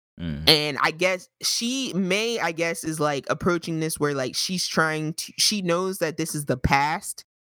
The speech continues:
Speaker 1: Mm-hmm.
Speaker 2: and that any influence they have will affect the future. So she's, like, trying to get the bicycle seat so that they don't have proof of the future.
Speaker 1: Oh.
Speaker 2: But she's also telling them, like, "If you don't let me go,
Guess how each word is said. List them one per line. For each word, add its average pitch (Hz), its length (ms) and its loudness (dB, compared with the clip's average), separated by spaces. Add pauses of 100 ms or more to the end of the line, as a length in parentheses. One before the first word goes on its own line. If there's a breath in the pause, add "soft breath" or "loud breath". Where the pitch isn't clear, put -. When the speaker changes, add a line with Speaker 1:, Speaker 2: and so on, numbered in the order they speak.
(120)
Speaker 1:
Mm-hmm. 180 120 4
Speaker 2:
and 165 140 6
that 147 200 0
any 165 400 0
influence 170 480 0
they 165 100 2
have 160 240 0
will 139 140 -2
affect 139 260 -2
the 131 80 -2
future. 175 400 0
So 143 160 0
she's, 185 380 -2
like, 151 280 2
trying 156 280 2
to 156 80 -2
get 151 160 -2
the 131 100 0
bicycle 151 540 0
seat 185 320 -4 (120)
so 139 180 4
that 135 140 -4
they 151 160 2
don't 156 200 0
have 143 260 0
proof 156 320 -2
of 135 180 0
the 127 120 -2
future. 220 480 -2 (400)
Speaker 1:
Oh. 73 640 -2 (100)
Speaker 2:
But 185 160 8
she's 196 240 0
also 208 300 2
telling 185 340 -2
them, 170 160 -2
like, 143 180 0
"If 135 140 -4
you 147 140 0
don't 160 160 2
let 160 160 0
me 170 100 -4
go, 208 480 2